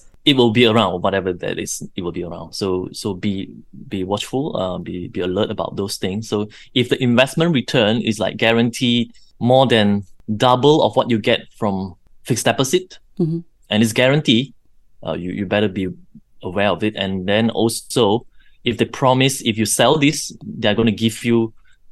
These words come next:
Speaker 1: another commission, and the commission will be higher than the fixed deposit rate.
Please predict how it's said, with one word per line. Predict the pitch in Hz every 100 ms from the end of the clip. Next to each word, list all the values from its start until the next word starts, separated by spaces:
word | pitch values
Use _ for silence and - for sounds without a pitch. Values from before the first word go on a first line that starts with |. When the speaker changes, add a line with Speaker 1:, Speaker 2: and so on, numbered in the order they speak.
| -
Speaker 1:
another | 117 120
commission, | - 113 120 117 104 117
and | 92
the | 95
commission | - 104 113 120 - - 147
will | 95
be | 95
higher | 104 101
than | 107 92
the | 82
fixed | - 110
deposit | 104 107 - -
rate. | 110 123